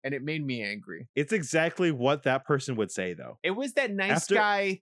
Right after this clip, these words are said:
Speaker 1: thing that I was telling you about earlier, where it's like, I feel like he, I, like, if he was being true to himself, he would have been like, "Show me your tits," or something. You know what I mean? 'Cause, like, that's
Speaker 2: Yeah.
Speaker 1: kinda who he was.
Speaker 2: A hundred percent.
Speaker 1: Um, but
Speaker 2: And,
Speaker 1: he
Speaker 2: and an, a real nice person would have said that.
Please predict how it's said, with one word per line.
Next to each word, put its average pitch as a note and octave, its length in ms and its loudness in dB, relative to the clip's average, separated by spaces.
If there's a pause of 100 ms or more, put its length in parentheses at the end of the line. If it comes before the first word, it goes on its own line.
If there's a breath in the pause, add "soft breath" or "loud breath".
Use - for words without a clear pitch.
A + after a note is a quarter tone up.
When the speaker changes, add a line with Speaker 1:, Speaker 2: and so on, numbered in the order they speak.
Speaker 1:
thing G#3+ 240 0
that C#3 120 4
I C3 40 2
was B2+ 140 -6
telling F3 200 0
you A#2+ 100 -2
about G#2 280 -2
earlier, A2+ 400 -2
where B2+ 160 -6
it's C3 140 -6
like, D3 200 0 (360 soft breath)
I E3+ 100 2
feel A#3 220 0
like G3+ 140 0
he, A3+ 280 -4 (100)
I, F3+ 200 0 (160)
like, F3 320 0
if F3 160 2
he G#3+ 100 -2
was A3+ 180 -2
being F#3 260 -2
true F3+ 260 -4
to G3+ 120 0
himself, A3+ 440 0
he G3+ 80 -6
would F#3+ 100 -2
have E3 60 -8
been F3+ 120 -6
like, D3 300 -2
"Show - 260 0
me D#3+ 120 -2
your C3+ 100 -4
tits," - 540 -8
or C3+ 80 -4
something. A#2+ 420 -4
You D3+ 60 -4
know E3 80 0
what E3+ 80 0
I F3 40 -4
mean? F#3 160 -4
'Cause, F3+ 160 -6
like, D#3 160 -2
that's F#3 140 2
Speaker 2:
Yeah. C3 120 2
Speaker 1:
kinda F#3 260 0
who D#3+ 180 0
he C3+ 160 0
was. A#2+ 540 -2 (100)
Speaker 2:
A B2 40 -12
hundred C3 260 4
percent. A2+ 300 0
Speaker 1:
Um, - 40 -20 (140)
but C3+ 80 0 (140)
Speaker 2:
And, - 20 -2
Speaker 1:
he D3+ 140 -6
Speaker 2:
and C#3+ 120 0
an, C3+ 200 0
a C#3+ 120 4
real G#3 380 4
nice D#3+ 240 4
person B2+ 420 -2
would B2+ 140 2
have A#2+ 180 -2
said D#3+ 240 0
that. - 200 -12